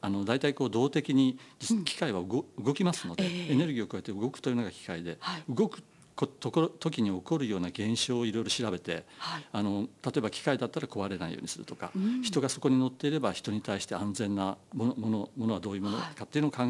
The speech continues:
Speaker 1: えていくっていうのが専門になります。
Speaker 2: はい。私たちのこの生活の中では、もうじゃあ欠くことのできないことを研究なさってるわけですよね。
Speaker 1: そうですね。工学というのが基本的に、
Speaker 2: ええ。
Speaker 1: あの、世の中に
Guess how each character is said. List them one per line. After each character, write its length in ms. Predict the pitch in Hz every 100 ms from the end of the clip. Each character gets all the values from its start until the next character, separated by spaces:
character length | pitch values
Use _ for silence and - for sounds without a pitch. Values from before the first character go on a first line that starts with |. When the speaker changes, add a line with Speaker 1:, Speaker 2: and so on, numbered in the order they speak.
| 143
Speaker 1:
え 60 | 139
て 100 | 127
い 20 |
く 120 | 170
っ 20 |
て 80 | 156
い 20 |
う 40 | 113
の 40 |
が 60 | -
専 180 | 85
門 100 | 87
に 80 | 87
な 80 | 92
り 60 | 196
ま 80 |
す。 180 | - - -
Speaker 2:
は 60 |
い。 20 | -
私 200 | - 233
た 140 | 370
ち 120 | 339 285
の 160 | 214
こ 120 | 185
の 80 | 185
生 160 | - 208
活 240 | 208 -
の 100 | 208
中 320 | 208 214 190
で 100 | 165
は、 60 | 160
も 120 | 156
う 20 |
じ 100 | 151
ゃ 40 | 165
あ 20 |
欠 180 | - 156
く 40 | -
こ 140 | 302
と 100 | 349
の 140 | 339 339
で 140 | 330
き 100 | 349
な 160 | 359 311
い 80 | - - -
こ 100 | -
と 140 | 202 277
を 60 |
研 160 | 269 196
究 100 | 185
な 100 | 180
さ 120 | 202
っ 40 | 202
て 120 | 165
る 80 | 143
わ 80 |
け 100 | 139
で 100 | -
す 120 | 156 135
よ 80 |
ね。 120 | 139 180
Speaker 1:
そ 120 | 233
う 20 |
で 60 | 226
す 80 |
ね。 80 | 110 - -
工 260 | - 180 214
学 260 | 214 -
と 180 | - 202
い 20 |
う 40 | 202
の 100 | 120
が 40 |
基 140 | -
本 240 | 131 151 151
的 260 | 156 139
に、 200 | 147 131 104
Speaker 2:
え 160 | 185
え。 60 | 170 143
Speaker 1:
あ 100 | 117
の、 120 | 117
世 100 | 127
の 80 | 151
中 180 | 113
に 160 | 98